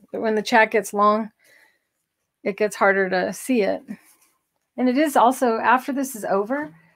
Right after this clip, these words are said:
if you're watching this after and we're no longer live, it's pinned to the top. It's also inside of the description below the video.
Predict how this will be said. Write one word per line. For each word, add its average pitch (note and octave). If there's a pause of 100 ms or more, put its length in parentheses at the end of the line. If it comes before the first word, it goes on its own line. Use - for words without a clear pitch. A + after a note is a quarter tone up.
(280)
if G#3
you're A#3
watching G#3+
this G#3+
after A#3 (600)
and G#3
we're G#3
no A#3
longer A3+
live, A3+ (1000)
it's A3+
pinned A#3+
to -
the G#3
top. A3+ (960)
It's -
also A3
inside A3
of G#3
the G3+
description F3+ (380)
below G#3+
the F#3+
video. F3